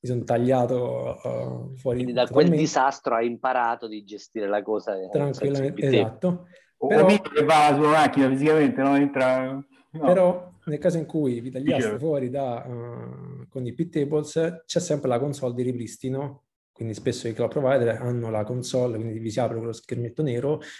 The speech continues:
Speaker 1: eh, mettete username e password, sempre che non avete scelto delle password che non sono, eh, eh, con caratteri
Speaker 2: Scegliibili.
Speaker 1: troppo particolari, esatto, e entrate dentro, eh, resettate, eh, i P tables e potete rientrare.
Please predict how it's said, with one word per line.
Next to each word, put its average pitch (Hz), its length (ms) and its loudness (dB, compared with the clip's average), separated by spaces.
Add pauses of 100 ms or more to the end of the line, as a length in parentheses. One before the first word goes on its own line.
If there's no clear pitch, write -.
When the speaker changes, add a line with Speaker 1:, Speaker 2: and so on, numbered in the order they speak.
Speaker 1:
eh, 117 180 -8
mettete 120 280 -6
username 127 440 -4
e - 20 -16
password, 139 640 -2 (420)
sempre 117 360 -6
che 120 80 -4
non 117 120 -6
avete 117 280 -4
scelto 110 380 -8
delle 110 180 -8
password 110 880 -6
che - 140 -12
non 113 140 -8
sono, 113 540 -4
eh, 110 480 -6 (580)
eh, 117 540 -8
con 123 160 -10
caratteri 117 420 0
Speaker 2:
Scegliibili. 113 60 -4
Speaker 1:
troppo 139 280 0
particolari, 135 800 0
esatto, 131 540 -6 (420)
e 113 280 -8
entrate 175 300 2
dentro, 175 500 2
eh, 117 140 -2
resettate, 113 800 -4
eh, 113 520 -14
i 131 100 -8
P 175 120 -4
tables 156 560 -4
e 117 160 -6
potete 110 320 -2
rientrare. 110 680 -4